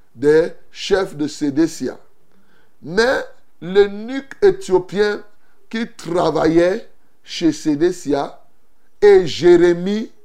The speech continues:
ont eu des sorts différents. Qu'est-ce qui a marqué ?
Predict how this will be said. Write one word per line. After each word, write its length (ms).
ont 360
eu 200
des 160
sorts 720
différents. 800
Qu'est-ce 360
qui 280
a 140
marqué ? 880